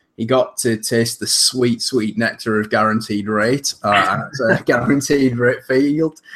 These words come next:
uh, the other evening, uh, and he's also been to Wrigley, and, uh, he's, he's all over the joint,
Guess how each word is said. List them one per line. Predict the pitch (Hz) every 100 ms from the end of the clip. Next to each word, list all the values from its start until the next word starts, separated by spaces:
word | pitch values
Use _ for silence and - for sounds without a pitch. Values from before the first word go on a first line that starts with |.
| -
uh, | 113 127
the | 120
other | 127 123 127
evening, | 131 143 165 170 -
uh, | 90 117 101
and | 120 131
he's | 127 120
also | 135 - 127
been | 113 120 117
to | 117 104
Wrigley, | 120 135 110 95 104 -
and, | 107 107 107 107 104
uh, | 101 -
he's, | 107 107 -
he's | 113
all | 110 104
over | 127 110
the | 95
joint, | 98 95 95